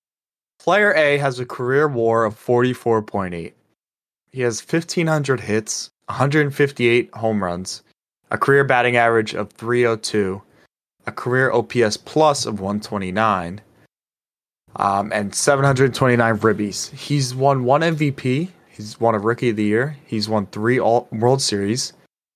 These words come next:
seven-time All-Star, one Gold Glove, five-time Silver Slugger, and a batting title. All right?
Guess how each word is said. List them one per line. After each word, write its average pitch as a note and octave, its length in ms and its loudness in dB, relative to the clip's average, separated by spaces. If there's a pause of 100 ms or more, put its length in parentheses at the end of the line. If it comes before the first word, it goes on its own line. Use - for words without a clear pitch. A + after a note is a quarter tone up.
(280)
seven-time D#3+ 520 2
All-Star, C#3 440 2
one B2+ 260 2
Gold C3+ 300 0
Glove, A2+ 320 0
five-time B2 600 0
Silver A2 360 -6
Slugger, G#2 380 -6
and F#2+ 180 -14
a E2+ 40 -14
batting F#2 440 -6
title. - 340 -12 (640)
All - 60 -4
right? A2 240 2